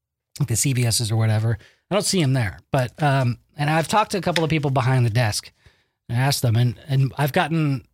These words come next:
a mixed reaction. One guy said it's great. It's, it's perfect for get, helping get off of opioids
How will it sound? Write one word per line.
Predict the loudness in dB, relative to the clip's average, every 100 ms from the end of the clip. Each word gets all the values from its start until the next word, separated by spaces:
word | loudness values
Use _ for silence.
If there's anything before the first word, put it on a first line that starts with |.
| -4
a | 0
mixed | 2 0 -2
reaction. | -2 -2 -4 -10 -8 -2
One | 0
guy | 2 2
said | 0 0 0 -2
it's | -6 -6
great. | -2 0 2 0 -4 _ _ _ -8
It's, | -8 -8 _
it's | -8 -8
perfect | -2 2 2 0 -8 -12 _ _ _
for | -2
get, | 0 0 0
helping | -2 0 2 0 -2 -4
get | -2 2
off | 2 0
of | -2 -2
opioids | -2 0 0 0 -2 -6